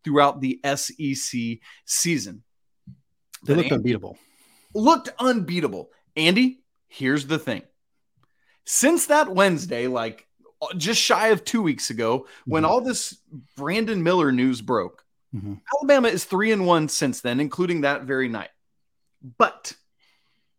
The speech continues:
Speaker 1: in those four games, they won at South Carolina that night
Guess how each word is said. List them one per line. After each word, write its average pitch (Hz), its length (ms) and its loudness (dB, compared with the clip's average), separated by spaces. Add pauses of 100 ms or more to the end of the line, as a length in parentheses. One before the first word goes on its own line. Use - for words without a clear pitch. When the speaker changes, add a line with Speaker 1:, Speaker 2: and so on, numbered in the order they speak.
(1300)
Speaker 1:
in 240 100 2
those 247 180 4
four 190 200 0
games, 113 260 -6
they 131 160 0
won 160 380 0
at 165 240 0
South 196 240 2
Carolina 131 460 0
that 135 260 2
night 123 260 -6